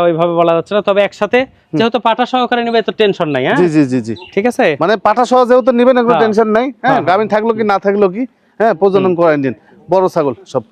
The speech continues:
Speaker 2: মানে এই ছাগলটা বড়, সবার চাইতে বড়।
Speaker 1: হ্যাঁ, হ্যাঁ।
Speaker 2: মেয়ে ছাগল কিন্তু এটা।
Speaker 1: হুম।
Speaker 2: ভাই, এগুলো সিঙ্গেল সিঙ্গেল কেমন দাম চাচ্ছেন নাকি?
Speaker 1: এগুলা সিঙ্গেল সিঙ্গেল ষাট, পঁয়ষট্টি এরকম
Speaker 2: আচ্ছা।
Speaker 1: করে বেচা কেনা আছে। ওই যে পাঠাটা বেচা বিক্রি আছে প্রায় পঁচাশি, নব্বই।
Speaker 2: এটা না?
Speaker 1: হ্যাঁ, কিন্তু সব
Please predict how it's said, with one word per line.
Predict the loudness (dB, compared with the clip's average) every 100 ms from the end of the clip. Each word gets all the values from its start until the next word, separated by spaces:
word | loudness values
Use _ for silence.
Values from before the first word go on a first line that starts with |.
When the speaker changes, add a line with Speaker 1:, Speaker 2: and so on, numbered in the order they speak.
| _ _ _ -2
Speaker 2:
মানে | 0
এই | 2 2
ছাগলটা | 0 0 0
বড়, | 2 2 2
সবার | 0 0
চাইতে | 0 2
বড়। | 0 0
Speaker 1:
হ্যাঁ, | -2
হ্যাঁ। | -2
Speaker 2:
মেয়ে | 0 0
ছাগল | 0 0
কিন্তু | -2 -4
এটা। | -6 -8 _ _ -18
Speaker 1:
হুম। | -4
Speaker 2:
ভাই, | 0 2
এগুলো | 2 2 2 2
সিঙ্গেল | 0 0 0 0
সিঙ্গেল | 0 0 0
কেমন | 0 2 -2
দাম | -2
চাচ্ছেন | -4 -4 -2
নাকি? | -2 -2 -4 _ -6
Speaker 1:
এগুলা | -2 2 2 2 2 2 -2 -6 -8
সিঙ্গেল | -4 -2 -2
সিঙ্গেল | -2 -2 -2
ষাট, | -2 -4 -2
পঁয়ষট্টি | -4 -4 -6 -6 -8 -8 _ _ _ -2
এরকম | -2
Speaker 2:
আচ্ছা। | 0
Speaker 1:
করে | 0 0
বেচা | 0 -2
কেনা | -2 -2
আছে। | 0 0
ওই | 0
যে |
পাঠাটা | 0 -2 -2 -2
বেচা | 0 0 0 -2
বিক্রি | 0 -2
আছে | -2 -2
প্রায় | -4 -4 -8 _ _ -4
পঁচাশি, | -2 -2 -2 -2
নব্বই। | -4 -2 -2 -2 -4 -4
Speaker 2:
এটা | -2 0
না? | -2 -6 _
Speaker 1:
হ্যাঁ, | -4 -4 -4
কিন্তু | -4 -4 -2
সব | -4